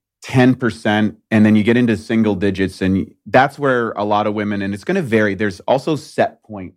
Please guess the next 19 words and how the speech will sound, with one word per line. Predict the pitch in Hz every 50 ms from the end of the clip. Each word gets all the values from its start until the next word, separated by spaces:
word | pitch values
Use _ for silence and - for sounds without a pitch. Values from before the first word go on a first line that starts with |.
| _ -
data. | 98 90 85 85 85 76 71 _ _ _ _ _ _ _ _ _ _ _ _ _ _ -
So | - - 127
in | 117 123
other | 131 131 143
words, | 127 120 117 117 110 104 95 - - - _ _ _ _
some | _ - - 175 175 196
people | - 160 175 139 156 139 127
are | 120
just | 104 - 131 131 127 - -
not | 127 117 113 110 113 -
predispo-, | - - 120 113 107 107 107 101 - _ - 101 95 92 - - _ _ _ _ _
disposed | - 113 104 - - 107 101 98 101 104 104 - _ _ _ _ -
to | - 127
get | 101 127 120 110 113 -
to | - 113
that, | 98 104 95 87 - _ _ _ _ _
you | - 110
know, | 98 92 87
single | 87 - - - 151 139 131 123 117 107 101 92 87 76